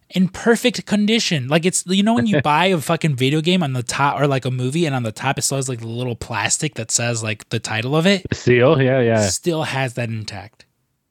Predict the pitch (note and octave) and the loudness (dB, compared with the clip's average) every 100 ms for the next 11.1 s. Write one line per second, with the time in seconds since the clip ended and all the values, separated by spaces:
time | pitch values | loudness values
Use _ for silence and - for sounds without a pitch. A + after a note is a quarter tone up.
0 | _ _ _ _ - - - - D#3+ A2+ | _ _ _ _ -4 0 2 2 2 2
1 | B2 G#2+ G2+ F#2+ - G2+ - - _ _ | 0 -4 -6 -10 -14 -16 -20 -20 _ _
2 | - E3+ F3+ - F3 - D3+ C#3+ C#3+ D3 | -2 2 2 2 0 2 2 4 2 2
3 | C3+ C3+ B2+ C3+ B2 - A#2+ A2+ A#2 A#2 | -2 -4 -4 -4 -4 -4 -6 -8 -8 -8
4 | A#2 A2 G2+ G2+ G2+ G#2+ A2+ G#2+ G#2 G2+ | -6 -6 0 4 4 4 -2 -6 -6 -6
5 | A2 G#2 - F#2+ - - - - - C#3 | -8 -14 -16 -18 -20 -20 -20 -20 -12 -4
6 | A#2+ A2+ A2 A2+ _ - _ _ - - | -2 -2 -6 -14 _ -20 _ _ -8 0
7 | D3 C#3+ C3+ C#3 D3+ D3+ - C3+ C#3 C3+ | 2 2 -2 0 0 -2 0 2 2 0
8 | B2+ B2 A#2+ A#2+ C3 - C#3+ C3+ C3 B2+ | -4 -8 -6 -4 -4 -2 -2 -2 -2 -4
9 | A2 G#2+ A2+ A#2 G#2+ A2+ A#2+ B2 B2 B2 | -4 -4 -2 -4 -2 -4 -4 -4 -2 0
10 | B2 A#2 A#2 - A2 G#2 - G2+ G#2+ G#2 | -2 -2 -2 -2 -4 -6 -8 -10 -8 -8
11 | G2 | -8